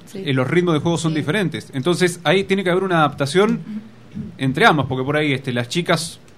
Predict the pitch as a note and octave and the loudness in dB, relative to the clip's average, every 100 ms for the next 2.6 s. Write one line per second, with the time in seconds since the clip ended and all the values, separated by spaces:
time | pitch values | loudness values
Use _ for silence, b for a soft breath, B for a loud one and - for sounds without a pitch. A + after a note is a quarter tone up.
0 | - C#3 D3+ D3+ D#3+ D#3+ C3+ C3 C3+ E3 | -8 2 2 4 2 4 0 2 4 6
1 | E3 E3 D#3 C#3 C3 C#3 E3 E3 D#3+ D3 | 4 2 4 4 4 6 8 8 6 4
2 | C#3 C#3 D#3+ E3 G3 | 4 2 2 4 2